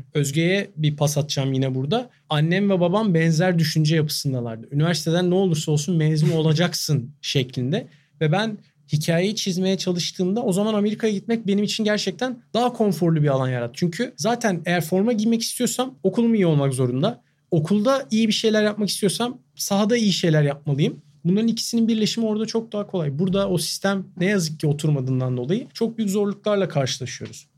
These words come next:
Speaker 1: Aslında Özge'ye burada Ender'den yola çıkarak iki tane pas var. Bir tanesi Brezilya'ya neden gidemediği ve o
Speaker 2: Hı hı.
Speaker 1: konfor alanından çıkmadığı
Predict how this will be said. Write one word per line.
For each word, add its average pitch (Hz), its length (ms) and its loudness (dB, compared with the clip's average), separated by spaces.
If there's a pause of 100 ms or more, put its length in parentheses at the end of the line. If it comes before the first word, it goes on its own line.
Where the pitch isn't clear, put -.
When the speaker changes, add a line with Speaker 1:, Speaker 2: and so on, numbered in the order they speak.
Speaker 1:
Aslında 190 360 0
Özge'ye 196 440 2
burada 196 300 2
Ender'den 175 760 2
yola 170 240 2
çıkarak 170 360 -2
iki 147 200 -6
tane 156 220 2
pas 120 320 -6
var. 120 100 -6
Bir 151 80 -2
tanesi 147 400 -2
Brezilya'ya 147 460 0
neden 147 340 2
gidemediği 143 720 2 (260)
ve 139 40 0
o 139 100 4
Speaker 2:
Hı 135 40 0
hı. 135 40 0
Speaker 1:
konfor 139 280 2
alanından 143 440 2
çıkmadığı 139 680 0